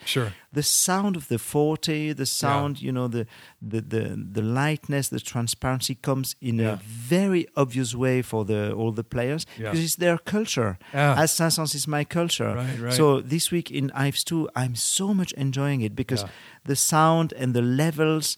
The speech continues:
Speaker 2: and the balance within this orchestra is something I am actually learning from the players because they do it like this. Or the tempi,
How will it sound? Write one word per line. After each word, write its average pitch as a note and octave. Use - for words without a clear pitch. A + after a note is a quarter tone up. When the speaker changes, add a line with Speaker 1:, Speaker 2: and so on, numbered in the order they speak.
Speaker 2:
and A#2+
the A2+
balance D3+
within C#3
this B2+
orchestra C#3
is C#3
something -
I B2
am A#2+
actually B2+
learning C3
from A2
the G2
players F#2
because A#2
they C#3+
do C#3
it C3+
like B2
this. A2
Or D3+
the C#3+
tempi, F3+